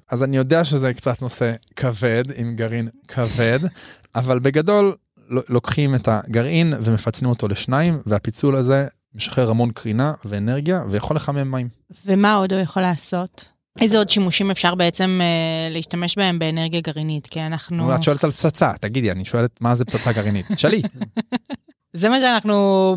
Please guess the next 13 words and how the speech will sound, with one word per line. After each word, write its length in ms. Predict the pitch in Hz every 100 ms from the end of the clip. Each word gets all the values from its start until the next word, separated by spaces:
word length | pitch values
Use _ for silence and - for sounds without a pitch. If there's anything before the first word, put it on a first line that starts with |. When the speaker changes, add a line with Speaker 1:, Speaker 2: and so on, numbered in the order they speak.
| 175
Speaker 2:
ב-, 60 | 180 170 170 170
הכי 220 | 165 220
מכירים, 560 | 233 233 208 240 277 190
אני 100 | 175
משערת, 680 | 170 170 175 170 156 151 160
אה, 760 | 151 147 147 147 147 147 -
איך 140 | 160 -
משתמשים 520 | 165 160 156 165 165
בהם. 540 | 160 156 156 156 151 -
אני 220 | - 127
משערת 440 | 147 156 - 175 -
שהביקוע 1080 | 170 170 170 185 - - 233 220 202 196 180
והאנרגיה 760 | 175 175 185 190 185 180 175